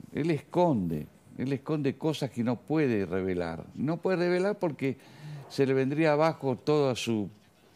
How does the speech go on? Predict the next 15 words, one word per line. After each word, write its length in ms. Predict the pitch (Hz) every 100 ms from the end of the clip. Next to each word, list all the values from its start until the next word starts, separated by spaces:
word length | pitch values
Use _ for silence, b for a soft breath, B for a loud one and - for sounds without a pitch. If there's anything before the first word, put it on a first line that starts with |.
| B B B B B B
su, 560 | - - 123 107 98 95
su, 420 | - 117 110 101 85 - _ B B B B B B B
su 180 | - 156
imagen, 580 | 147 196 180 147 127 110
lo 140 | 127
poco 340 | 131 185 160 131
que 100 | 127
le 180 | 117 104
queda 280 | 165 151
de 80 | 127
imagen 400 | 123 143 131 135
frente 300 | 117 123 117
a 40 | 117
algún 300 | 113 147 131
determinado, 760 | 127 - 107 113 135 123 101